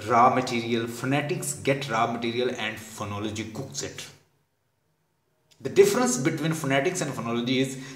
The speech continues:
generality and specification.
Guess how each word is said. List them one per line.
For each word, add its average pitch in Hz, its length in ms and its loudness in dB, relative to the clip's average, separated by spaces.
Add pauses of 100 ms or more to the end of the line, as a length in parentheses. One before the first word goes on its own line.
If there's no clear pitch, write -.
(160)
generality 160 880 2 (540)
and 131 280 -4 (600)
specification. - 880 -4